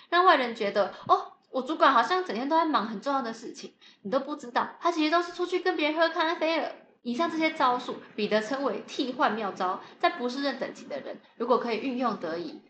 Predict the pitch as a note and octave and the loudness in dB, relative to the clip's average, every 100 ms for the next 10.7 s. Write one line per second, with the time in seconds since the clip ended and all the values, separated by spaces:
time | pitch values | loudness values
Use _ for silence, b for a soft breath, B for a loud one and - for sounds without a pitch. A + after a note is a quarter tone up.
0 | - B3+ A3+ B3 A3+ - - C4+ B3 G#3+ | -4 -2 -2 -4 -6 -10 -10 -8 -6 -6
1 | A3+ F#3+ - - - F3 - B B F4 | -8 -10 -14 -16 -12 -10 -12 B B 0
2 | F#4 F#4 F4 F4 F4+ C4+ C#4 C4+ C4+ C4 | 2 2 2 4 4 4 2 -2 -2 -2
3 | A#3 B3 C#4+ F#3+ G3 G3 G#3+ F#3+ C#4+ A3 | -2 -2 -4 -6 -6 -8 -8 -10 -8 -4
4 | F#3 - A3 G3+ B B C#4+ - G#3 - | -4 -4 -6 -6 B B -6 -2 -4 -4
5 | G#3 F3+ G3+ D4+ - - F#4 - b b | -10 -8 -8 -8 -10 -16 -16 -20 b b
6 | E4+ D#4+ D#4 D4+ D4 C#4+ A#3 B3 G#3+ A3 | -4 -2 -2 -4 -4 -4 -4 -6 -6 -6
7 | A3 - B3+ A#3+ F#3+ F#3 - G#3 G#3 A3+ | -8 -4 -2 -2 -2 -6 -6 -6 -4 -2
8 | A3 A#3+ B3 C4 C#4+ B3+ G#3 A3 C4 G#3+ | -2 -2 -2 0 0 0 -2 0 -2 -4
9 | A3 C4 B3+ G3+ F3 F3 G3 G3 G3 G#3+ | -8 -6 -4 -4 -8 -6 -6 -6 -6 -4
10 | G3+ F#3 G#3+ G#3+ G#3 B3 C#4+ | -4 -6 -8 -12 -8 -8 -8